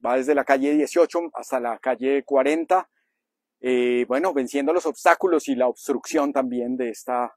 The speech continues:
administración que se empeñó en detener y en malinformar y en evitar estos logros importantes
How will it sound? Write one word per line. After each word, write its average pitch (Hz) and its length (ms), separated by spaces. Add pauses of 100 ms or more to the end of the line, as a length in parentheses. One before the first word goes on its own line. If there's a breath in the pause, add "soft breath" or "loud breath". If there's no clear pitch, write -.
administración 113 680
que 131 140
se 139 100
empeñó 123 560 (400)
en 120 180
detener 117 600
y 131 240
en 98 160 (240)
malinformar 120 920
y 123 200 (360)
en 123 160
evitar 135 640
estos - 640
logros 131 340
importantes 131 800